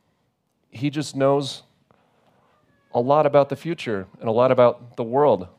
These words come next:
that we don't know. And that's what's going on in Genesis chapter forty-nine.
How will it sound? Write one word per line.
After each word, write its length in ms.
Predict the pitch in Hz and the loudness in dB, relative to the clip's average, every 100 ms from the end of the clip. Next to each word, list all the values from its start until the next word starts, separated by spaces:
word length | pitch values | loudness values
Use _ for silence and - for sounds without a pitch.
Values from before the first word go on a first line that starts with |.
| - | -6
that 120 | 120 | -4
we 100 | 104 | -4
don't 200 | 113 110 | -4 -4
know. 320 | 117 113 57 - _ _ _ _ _ _ _ - | -4 -4 -6 -12 _ _ _ _ _ _ _ -4
And 100 | 135 | 2
that's 200 | 160 160 | 2 0
what's 120 | - | -4
going 220 | 143 131 | 0 2
on 160 | 120 117 | 0 0
in 240 | 113 110 | -6 -8
Genesis 380 | - 107 - 107 | -8 -8 -8 -8
chapter 300 | 107 104 101 | -6 -6 -8
forty-nine. 580 | - 101 95 110 80 | -10 -10 -4 -4 -6